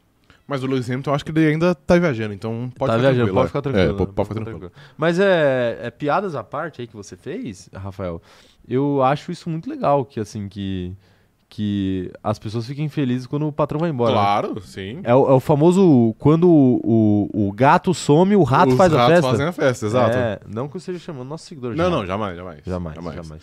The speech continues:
Speaker 1: Mas
Speaker 2: Mas
Speaker 1: existem também ratos muito lendários aí, eu diria.
Speaker 2: <laughs> Pikachu?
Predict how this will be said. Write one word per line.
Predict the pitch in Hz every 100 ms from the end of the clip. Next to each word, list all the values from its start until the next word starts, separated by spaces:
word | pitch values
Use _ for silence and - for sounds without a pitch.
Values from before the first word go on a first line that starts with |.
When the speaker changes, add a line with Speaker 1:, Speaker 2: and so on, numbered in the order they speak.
| -
Speaker 1:
Mas | 98
Speaker 2:
Mas | 107
Speaker 1:
existem | 107 120
também | 160 135
ratos | 131 113 214 170
muito | 117 117 131 226 175 117 92 82 - -
lendários | 139 127 104 95 90
aí, | 90
eu | 87
diria. | 95 - 87 -
Speaker 2:
<laughs> | _ - -
Pikachu? | 123 117 - 220